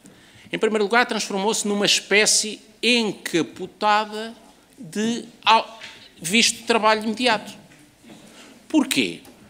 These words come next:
Porque a cópia de submissão do pedido de manifestação de interesse,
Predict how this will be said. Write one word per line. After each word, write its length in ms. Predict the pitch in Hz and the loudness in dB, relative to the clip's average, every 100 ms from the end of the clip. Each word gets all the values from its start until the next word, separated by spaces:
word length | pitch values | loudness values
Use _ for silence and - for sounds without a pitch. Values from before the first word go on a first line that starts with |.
| - - - | -20 -20 -4
Porque 540 | 233 - 214 196 - | -4 -2 -2 -2 0
a 120 | 196 185 | 0 0
cópia 560 | - 285 277 220 220 | 6 8 8 4 2
de 180 | 180 190 | 2 2
submissão 1300 | - - - 277 208 196 190 - - 214 240 165 104 95 - - - | 4 4 6 4 4 0 2 2 4 6 4 2 -2 -6 -16 -18 -8
do 180 | 135 | -6
pedido 220 | 127 233 220 | -2 0 0
de 60 | |
manifestação 440 | 196 180 - 160 135 | -2 -4 -4 -2 -2
de 80 | |
interesse, 480 | 123 110 98 98 - | -2 -4 -8 -8 -10